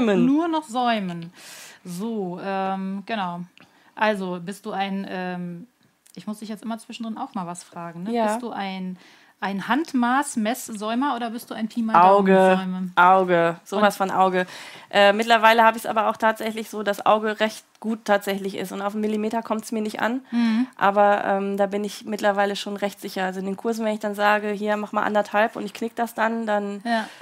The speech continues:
Speaker 1: ist das mit dem Handmaß gemessen dann tatsächlich auch häufig anderthalb. Das wären jetzt so zwei.
Speaker 2: Also ich, äh, mach das dann tatsächlich daumenbreit.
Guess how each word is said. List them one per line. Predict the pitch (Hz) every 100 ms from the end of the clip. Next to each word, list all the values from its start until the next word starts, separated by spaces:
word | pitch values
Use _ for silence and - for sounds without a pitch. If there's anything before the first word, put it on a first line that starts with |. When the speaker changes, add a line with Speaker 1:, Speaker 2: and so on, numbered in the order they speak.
| -
Speaker 1:
ist | 220 -
das | 220
mit | 220
dem | 208
Handmaß | 208 220 214 208 -
gemessen | 208 208 214 202
dann | 196
tatsächlich | 196 196 196 196
auch | 180
häufig | 185 180 185
anderthalb. | 190 180 180
Das | 190 -
wären | 185
jetzt | 180 -
so | 180
zwei. | - 185 175 - _ _ _ _
Speaker 2:
Also | - 196
ich, | 202 240 - -
äh, | 220 214 208 208 202
mach | 214 -
das | 233
dann | - 214 214 214 -
tatsächlich | - 214 - 240 240 214
daumenbreit. | 196 185 208 220 185 175 - - 185 180 180 -